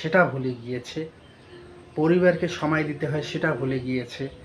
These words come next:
আত্মীয় স্বজনদের বাসায় যেতে হয় সেটা ভুলে গিয়েছে। গরিব, বড়লোক,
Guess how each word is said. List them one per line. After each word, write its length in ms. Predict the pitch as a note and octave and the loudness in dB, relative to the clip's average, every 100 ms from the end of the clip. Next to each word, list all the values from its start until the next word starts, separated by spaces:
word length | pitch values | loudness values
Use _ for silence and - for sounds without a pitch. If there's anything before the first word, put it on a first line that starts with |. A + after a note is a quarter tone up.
| - - | -16 -10
আত্মীয় 320 | A#2+ - F3 E3+ | -10 -6 -2 0
স্বজনদের 500 | F#3 F3 F3+ F3 E3+ | 2 0 -2 0 0
বাসায় 320 | E3 E3+ D#3 | 0 0 -2
যেতে 200 | D#3 D#3 | -2 -2
হয় 160 | D3+ | -2
সেটা 260 | D3 G3 G#3+ | -2 0 0
ভুলে 220 | D3 B2+ | 2 -2
গিয়েছে। 520 | A#2 - - - C#3+ - - - - - - - - - - - - - - - - C3 | 2 2 0 -4 -6 -2 0 6 8 8 6 2 -2 -2 -4 -8 -16 -18 -20 -18 -16 -2
গরিব, 600 | E3 E3+ F#3 F#3 - - - - - - - | 4 6 8 10 10 8 0 -6 -16 -16 -8
বড়লোক, 680 | C3 D3 D#3+ E3+ F3 F3 | 0 2 4 6 6 6